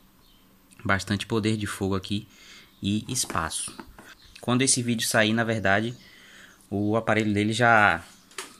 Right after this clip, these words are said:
já foi enviado, tá? Então, primeiras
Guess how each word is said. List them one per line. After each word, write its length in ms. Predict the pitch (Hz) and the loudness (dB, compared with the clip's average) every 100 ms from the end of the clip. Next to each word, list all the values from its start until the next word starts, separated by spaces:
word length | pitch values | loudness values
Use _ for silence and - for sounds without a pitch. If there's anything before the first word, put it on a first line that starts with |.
| - 107 | -10 -2
já 140 | 104 104 | 0 0
foi 240 | - 101 | 0 -2
enviado, 460 | 123 131 85 76 82 | 0 0 0 0 2
tá? 300 | 101 120 - - - - - - - - - - _ _ - | 2 2 -4 -20 -20 -20 -20 -20 -20 -20 -20 -20 _ _ -8
Então, 200 | - 131 131 - - | -2 -2 -2 -6 -2
primeiras 600 | 160 165 175 151 - | 0 2 2 2 -2